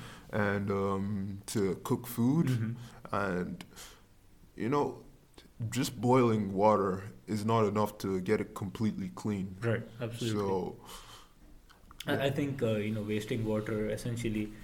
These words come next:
Speaker 2: if we were to wrap that up with a bow tie, we're saying wasting water could potentially result in the starvation for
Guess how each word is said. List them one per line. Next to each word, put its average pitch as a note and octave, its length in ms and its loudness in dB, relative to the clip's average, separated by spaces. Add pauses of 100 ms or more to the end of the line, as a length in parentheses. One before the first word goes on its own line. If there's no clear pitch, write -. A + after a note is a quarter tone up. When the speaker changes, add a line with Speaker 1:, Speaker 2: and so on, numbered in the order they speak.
(200)
Speaker 2:
if C3+ 180 -4
we B2+ 140 2
were A2+ 160 2
to A2+ 100 -2
wrap G#2+ 240 0
that G#2+ 140 0
up G#2+ 160 -2
with A2 140 -4
a A2+ 40 -2
bow A2 220 0
tie, G#2+ 240 0
we're G#2+ 100 -2
saying A2 480 -2
wasting B2+ 380 0
water A#2 260 0
could B2+ 260 -2
potentially B2 680 2
result G#2+ 400 2
in G#2+ 120 0
the G#2 80 -2
starvation G#2+ 560 -2
for A2 200 -6